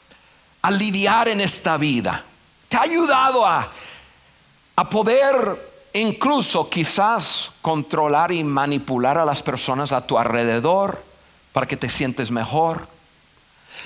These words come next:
Y hoy quiero desafiarte a, a tomar esto y botarlo. Lo que te quiero hablar hoy es algo de, algo fuerte. Y mi forma de hablar es siempre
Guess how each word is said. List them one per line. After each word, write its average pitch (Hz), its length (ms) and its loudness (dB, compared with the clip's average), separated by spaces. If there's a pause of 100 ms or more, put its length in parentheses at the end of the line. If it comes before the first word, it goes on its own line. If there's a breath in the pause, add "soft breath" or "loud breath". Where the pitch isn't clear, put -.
Y 226 160 -2
hoy 247 180 4
quiero 269 240 2
desafiarte 214 720 0
a, 123 320 0 (440)
a 151 80 0
tomar 208 260 0
esto 208 240 -2
y 160 80 0
botarlo. 117 500 -2 (1800)
Lo 147 100 0
que 151 120 -2
te 151 120 -2
quiero 156 360 4
hablar 156 440 2
hoy 190 280 2
es 147 180 0
algo 180 460 2
de, 104 360 -2 (1400 loud breath)
algo 214 180 -2
fuerte. - 420 -2 (1900 soft breath)
Y 220 140 0
mi 214 140 0
forma 196 320 2
de 247 80 4
hablar 220 300 4
es 214 100 0
siempre 165 1120 0